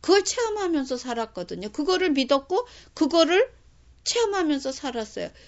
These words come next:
그런데 나중에 이제, 어, 그 미국에 와가지고 이민교회 생활을 하는데 그때부터 저에게는 너무나 충격이 많았습니다.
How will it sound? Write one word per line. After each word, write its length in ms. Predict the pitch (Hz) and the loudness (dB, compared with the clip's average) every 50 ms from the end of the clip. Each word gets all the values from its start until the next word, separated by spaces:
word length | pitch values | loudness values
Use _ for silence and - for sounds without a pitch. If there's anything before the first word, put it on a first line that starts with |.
| - - _ | -20 -20 _
그런데 800 | - 330 320 370 370 339 330 277 240 226 220 220 214 180 - - - - - - - | -2 2 4 4 4 4 2 2 2 2 2 2 2 0 -2 -6 -16 -20 -20 -20 -8
나중에 880 | - 220 247 269 262 262 302 320 302 277 254 240 226 220 202 170 - - _ | 0 2 4 4 4 2 0 0 0 2 2 2 2 2 0 0 -4 -10 _
이제, 460 | - - 220 214 254 277 302 349 453 - - - - - - _ | -12 -12 -10 -4 0 0 0 0 -2 -6 -14 -20 -20 -20 -20 _
어, 500 | - 208 208 208 202 202 196 190 185 - - _ - | -8 -4 -2 -2 0 0 0 0 -2 -4 -8 _ -8
그 340 | - 208 196 190 - - - - _ _ _ _ - - - _ | -8 -6 -6 -6 -8 -12 -16 -20 _ _ _ _ -20 -20 -14 _
미국에 500 | 220 208 277 330 285 349 349 285 311 285 | 0 2 2 4 4 4 2 2 2 2
와가지고 1000 | 262 233 214 165 262 269 262 269 269 262 262 - 240 226 220 - 254 277 285 - | 2 4 2 0 0 0 0 0 0 0 -2 -4 -6 -6 -4 -4 -2 -2 -2 0
이민교회 800 | - 262 262 269 285 302 294 285 - 262 247 233 233 240 247 | 2 2 2 4 4 4 2 2 0 -2 0 0 0 0 -2
생활을 560 | 240 - 262 233 226 226 214 214 214 214 220 | -2 -6 -6 -6 -6 -6 -6 -8 -8 -10 -10
하는데 540 | 208 190 190 190 196 202 214 269 294 - - - - - - - - - - - | -10 -10 -12 -12 -12 -4 -2 -2 -2 -2 -4 -12 -20 -20 -20 -20 -20 -20 -20 -10
그때부터 580 | - - - - - 370 302 311 320 - 349 339 | -6 -6 -4 0 0 0 0 -2 -4 -6 -6 -6
저에게는 640 | - - 233 220 240 240 247 254 247 269 294 269 226 | -4 -2 0 2 2 2 0 0 -2 -2 -2 -4 -2
너무나 500 | 160 156 175 202 247 285 330 370 381 381 | -2 0 2 4 4 4 4 4 2 0
충격이 540 | - - 440 415 392 349 330 285 277 294 294 | -4 -6 -6 -2 -2 0 0 0 0 2 2
많았습니다. 960 | 277 214 160 156 175 185 208 226 - - - - - 73 - - - - | 2 2 0 -4 -6 -6 -6 -8 -10 -12 -16 -16 -16 -16 -16 -18 -20 -20